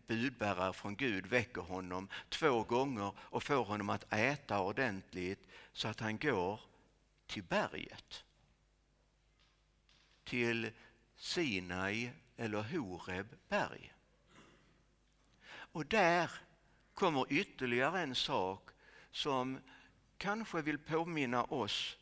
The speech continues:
i synnerhet oss som har varit kristna länge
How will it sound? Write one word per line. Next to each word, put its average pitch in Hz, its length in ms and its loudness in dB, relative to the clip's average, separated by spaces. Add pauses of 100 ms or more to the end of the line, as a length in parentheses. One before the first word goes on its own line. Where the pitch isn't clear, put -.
(960)
i - 60 -4
synnerhet 170 500 2
oss 165 180 4
som - 140 0
har 120 120 2
varit 120 180 2
kristna 135 440 0
länge 113 540 2